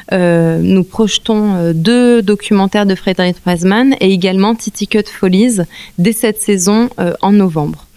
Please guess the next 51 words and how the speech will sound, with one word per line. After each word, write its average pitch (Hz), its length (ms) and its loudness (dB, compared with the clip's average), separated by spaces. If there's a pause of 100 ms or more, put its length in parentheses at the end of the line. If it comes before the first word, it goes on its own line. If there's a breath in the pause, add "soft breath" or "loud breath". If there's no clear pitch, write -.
(320 loud breath)
Donc, 202 200 0
il - 20 0
y 208 40 2
a - 20 0
également 214 340 0
comme 220 160 0
ça 233 180 0
des 208 140 0
rendez-vous 202 500 2
qui - 140 -4
vont 196 140 2
se - 140 -2
poursuivre, 196 760 -2
euh, 180 280 2
toute - 200 -2
l'année. 180 340 2 (720 loud breath)
Euh, 175 260 2
notamment 226 580 0
un 240 200 0
rendez-vous 233 460 2
encore, 277 560 0
euh, 180 200 -2
qui - 180 -14
permet, 208 500 2
euh, 202 40 2
des 185 160 0
rencontres, 220 760 0
des 185 160 0
débats, 190 400 0 (420 loud breath)
euh, 185 240 2
sur, 220 480 -2
euh, 180 320 0
et - 80 0
qui - 140 -4
permet 196 320 2
aussi, 226 320 -2
voilà, 202 240 0
de 185 100 -2
parler, 202 500 0
euh, 185 120 2
d'histoire 196 440 -4
du 190 120 -6
cinéma, 196 580 2
de 220 100 0
faire 180 220 -4
ces 196 140 -2
rencontres 185 420 -2
entre 190 260 -2
cinéma 190 400 2
et 185 40 0
société. 190 600 -2